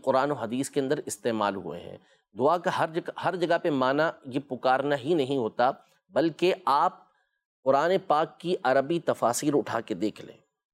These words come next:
چودہ سو سال کی تفاسیر اٹھا کے دیکھیں، آپ کو ان تمام مقامات پر یدعون اور تدعون کی تفسیر ملے گی یعبدون اور تعبدون کے ساتھ۔ یعنی یہ کفار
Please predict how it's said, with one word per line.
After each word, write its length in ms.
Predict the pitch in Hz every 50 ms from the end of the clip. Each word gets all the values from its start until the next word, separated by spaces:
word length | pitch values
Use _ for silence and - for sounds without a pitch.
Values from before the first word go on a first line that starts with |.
| _ _ _ _
چودہ 300 | - 151 160 175 165 180 175
سو 100 | - 156
سال 280 | - - 147 139 143
کی 120 | 135 - 135
تفاسیر 540 | - 123 - - 117 110 - - 139 143
اٹھا 220 | 127 101 - 107 117
کے 140 | 110 127 117
دیکھیں، 360 | 92 101 90 - 123 131 156 - _ _ _ - - - - _ _ -
آپ 380 | 131 151 175 208 226 - - -
کو 140 | 214 220 -
ان 180 | 196 190 214 185
تمام 520 | 156 - 156 131 131 139 147 165 180 175
مقامات 680 | 151 135 - - 131 127 123 127 139 147 147 - - -
پر 120 | 165 156
یدعون 680 | 151 110 98 123 135 123 120 123 - 139 160 170 175 165 -
اور 60 | 123
تدعون 600 | 117 - - 123 110 120 - - 156 170 180 180
کی 120 | 175 160 143
تفسیر 480 | - - 113 - - - 143 165 156
ملے 200 | 143 135 123 135
گی 340 | 139 135 135 156 139 110 104
یعبدون 560 | 135 160 - 135 117 117 120 117 147 160 156
اور 80 | 143 120
تعبدون 640 | 110 - - 113 117 101 101 107 101 120 117 107 98
کے 120 | - 90
ساتھ۔ 320 | - - - - - _ _ _ _ _ _ _ _ _ _ _ _ _ _ _
یعنی 540 | - 101 101 110 160 214 240 247 254 277 277 220
یہ 80 | 208 220
کفار 540 | - - 170 147 - - - 156 160 175